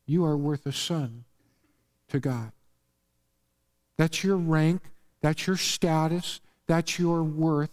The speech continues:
that's your value. If somebody says you have big ears or you look like Papa Smurf, you do not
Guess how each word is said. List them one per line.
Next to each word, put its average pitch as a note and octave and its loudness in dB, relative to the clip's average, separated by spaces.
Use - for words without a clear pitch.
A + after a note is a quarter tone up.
that's D#3+ -2
your D3 0
value. C#3 -4
If C3+ -2
somebody E3 4
says E3+ 0
you E3+ 2
have D#3+ 2
big F#3 4
ears D3+ 2
or D3 4
you D#3 4
look F3 0
like F3 0
Papa F#3 0
Smurf, F#3 0
you D#3+ 4
do E3 2
not D#3 2